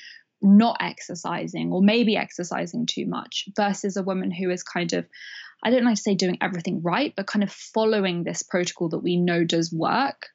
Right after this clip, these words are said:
um, the results are gonna be so different. So I do think with P C O S, the kind of the main, the, the cure, so to speak, or the thing that puts your symptoms into rem-, remission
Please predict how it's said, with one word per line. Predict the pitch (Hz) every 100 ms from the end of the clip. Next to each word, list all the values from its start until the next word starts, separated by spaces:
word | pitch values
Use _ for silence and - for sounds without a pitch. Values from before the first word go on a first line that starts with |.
| -
um, | 196 190 180 170
the | 180 202
results | 214 208 214 -
are | 196
gonna | 180
be | 165
so | - 165
different. | 165 170 - - 240
So | - 196
I | 196 185 -
do | 220 202
think | 202 180 240 - - - _
with | 208 202
P | - 214
C | 208
O | 196
S, | 208 196 - _ _
the | 180 202
kind | - 202 202
of | 190 -
the | -
main, | 190 185 196 202 196 240 _ _ _ _
the, | 208 - -
the | 208
cure, | - - 202 214 208 - 190 165
so | 180
to | 170
speak, | 175 190 180
or | 170
the | 170 202
thing | 190 180
that | -
puts | - - - 180
your | 175
symptoms | - 175 - 185 170
into | 170 170
rem-, | 170 165 160 _ -
remission | 180 175 170 - 170 170